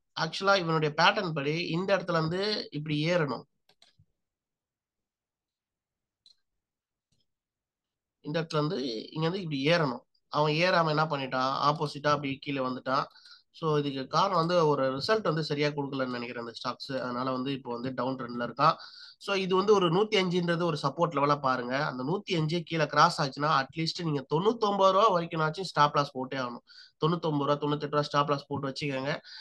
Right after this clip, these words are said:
அங்க இருந்து ஏறுறானான்னு பார்க்கணும். இல்லைன்னா நீங்க exit பண்றது நல்லது. இல்லைன்னா எனக்கு அவ்வளோ loss எல்லாம் பாத்துக்க முடியாது அப்படின்னு நீங்க நினைச்சீங்கன்னா, இதுக்கு கீழே stop loss போட்டுக்கோங்க. நூத்தி நாலு ரூபா, நூத்தி மூணு ரூபா stop loss போட்டு, அதாவது நம்ம ஒரு ஸ்ட-, பங்கு ஏறலைன்னா அடுத்தது கீழே வரான்னு தெரிஞ்சிச்சுன்னா நம்ம வந்து stop loss போட்டு வெளியே லாஸை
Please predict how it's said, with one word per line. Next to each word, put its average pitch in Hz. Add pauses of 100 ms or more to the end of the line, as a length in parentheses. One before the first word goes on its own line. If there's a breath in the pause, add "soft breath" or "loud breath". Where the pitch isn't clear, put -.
(160 loud breath)
அங்க 147
இருந்து 190
ஏறுறானான்னு 180
பார்க்கணும். 151
இல்லைன்னா 160
நீங்க 151
exit 143
பண்றது 139
நல்லது. 131 (360 loud breath)
இல்லைன்னா 165
எனக்கு 147
அவ்வளோ 165 (280)
loss 156
எல்லாம் 151
பாத்துக்க 147
முடியாது 135
அப்படின்னு 131
நீங்க 127
நினைச்சீங்கன்னா, 143
இதுக்கு 143
கீழே 156
stop 139
loss 131
போட்டுக்கோங்க. 127
நூத்தி 139
நாலு 127
ரூபா, 127
நூத்தி 131
மூணு 127
ரூபா 127
stop 127
loss 123
போட்டு, 170 (480 loud breath)
அதாவது 220
நம்ம 170
ஒரு 160
ஸ்ட-, 170
பங்கு 254
ஏறலைன்னா 208
அடுத்தது 214
கீழே 240
வரான்னு 190
தெரிஞ்சிச்சுன்னா 175
நம்ம 160
வந்து 170
stop 214
loss 196
போட்டு 165
வெளியே 170
லாஸை 156